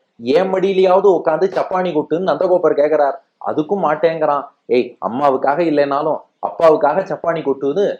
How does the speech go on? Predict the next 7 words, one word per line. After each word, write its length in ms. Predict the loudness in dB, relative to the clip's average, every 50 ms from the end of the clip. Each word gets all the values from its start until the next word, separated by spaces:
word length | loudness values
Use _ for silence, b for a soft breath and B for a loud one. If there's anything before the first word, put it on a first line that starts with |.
| _ _ _
பெரியாழ்வார் 540 | -6 -4 -2 2 4 4 4 4 4 2 0
யசோதை 400 | 0 -2 -2 -2 -4 -4 -4 -6 -4
சொல்கிறாள். 460 | -4 -4 -2 -2 -2 2 2 2 2 0 -4 _ _ _ _ -2
பாசுரம். 480 | 0 0 0 2 2 0 0 0 -4 -12 _ _ _ -6 0
"பொன் 280 | 2 2 2 2 0 -4 -6 -10 -14 -8
அறை 680 | -4 0 2 4 4 4 4 2 -2 -6 -10 -12 -18 _ _ _ _ _ _
நாணொடு 1000 | -18 -14 -10 -6 -2 0 2 2 2 2 0 0 0 -2 -2 -2 -2 -2 -2